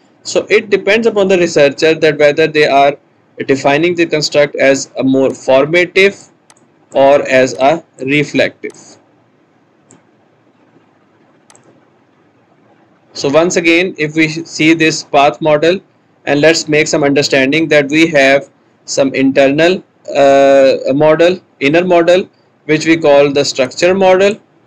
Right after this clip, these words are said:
and then we have the outer model, which we call the measurement model. These are actually the questions that are collected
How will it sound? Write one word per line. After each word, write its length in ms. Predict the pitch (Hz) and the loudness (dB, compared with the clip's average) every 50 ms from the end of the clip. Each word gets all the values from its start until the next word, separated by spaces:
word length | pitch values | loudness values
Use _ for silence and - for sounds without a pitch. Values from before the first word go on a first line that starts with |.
| _ - - - _ _ - | _ -20 -20 -20 _ _ -6
and 180 | 151 147 143 | -4 -2 0
then 140 | 156 151 151 | 0 0 2
we 160 | 151 170 175 | 2 2 2
have 260 | 180 160 156 151 147 151 | 4 2 2 2 0 -2
the 180 | 156 - - | -4 -2 0
outer 300 | 147 160 165 170 202 202 | 0 0 2 0 0 0
model, 400 | 185 156 135 127 123 131 151 156 | 2 2 2 2 2 0 -2 -2
which 220 | 147 143 139 - - | -2 -4 -6 -4 -6
we 80 | 143 | -6
call 320 | 135 - 135 123 127 127 131 | -2 0 0 0 0 0 0
the 100 | 165 180 | 0 0
measurement 480 | 180 165 165 165 170 165 165 160 151 | 0 2 4 4 4 4 2 0 0
model. 400 | 139 131 117 98 90 - 87 85 - | 0 0 0 -2 -4 -8 -12 -14 -10
These 240 | - 147 156 175 170 | -4 -2 0 2 4
are 120 | 170 160 151 | 4 4 4
actually 280 | 139 135 - - - | 2 0 -4 -8 -10
the 100 | - 147 | -8 -8
questions 540 | 139 - 143 147 156 151 - 180 180 175 156 | -4 -2 0 0 0 -2 -2 -4 -4 -4 -2
that 240 | 151 143 135 131 143 | 0 0 0 2 0
are 180 | 143 151 156 - _ _ _ _ _ _ _ - | 0 0 -2 -4 _ _ _ _ _ _ _ -6
collected 500 | - 143 147 143 139 - 156 156 156 | -2 0 0 0 0 -2 -4 -4 -4